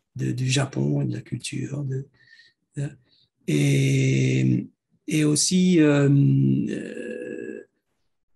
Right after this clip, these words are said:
euh, ça aussi, je, je pense que c'est, j'en ai parlé un peu dans le livre, mais je pense que c'est la, la chance que j'ai, c'est que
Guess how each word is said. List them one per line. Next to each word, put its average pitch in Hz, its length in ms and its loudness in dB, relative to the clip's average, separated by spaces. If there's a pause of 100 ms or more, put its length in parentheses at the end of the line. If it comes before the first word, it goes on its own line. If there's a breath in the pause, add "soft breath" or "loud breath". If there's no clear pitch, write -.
euh, - 540 -8
ça 180 200 -2
aussi, 170 180 0
je, 147 260 4
je 139 120 -2
pense 151 260 -2
que 156 80 -2
c'est, 147 340 -2 (720)
j'en - 180 -6
ai 156 80 -2
parlé 160 200 0
un 147 40 -2
peu 143 100 -4
dans 151 120 0
le 151 60 2
livre, 175 220 4
mais 143 120 4
je 135 80 2
pense 147 300 0
que 143 160 2
c'est - 240 -4
la, 156 280 0
la 147 140 0
chance 165 320 -4
que 147 160 0
j'ai, 170 160 2
c'est 156 180 0
que 143 380 4